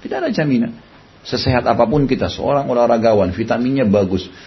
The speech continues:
segala macam makanannya bagus. Apakah ada jaminan tidak mati? Ya, mungkin lah, pasti mati. Sekarang kalau kita mati sendirian loh Bapak Ibu sekalian, hati-hati.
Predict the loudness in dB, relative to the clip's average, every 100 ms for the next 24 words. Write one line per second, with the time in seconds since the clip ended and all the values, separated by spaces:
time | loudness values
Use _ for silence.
0 | -18 -8 2 4 4 2 0 -2 0 0
1 | 2 2 2 2 6 4 4 -2 -2 -2
2 | 0 0 0 0 -2 -2 -2 -2 -4 -6
3 | -12 -16 -20 -16 -14 -10 -8 -4 -4 -4
4 | -8 -16 -14 -12 -8 -6 -4 -4 -6 -12
5 | -16 -20 -20 -20 -8 -4 0 0 0 0
6 | 0 -2 -4 -4 -2 0 2 2 2 2
7 | -2 -2 -2 -2 -2 -6 -12 -10 -4 -4
8 | -4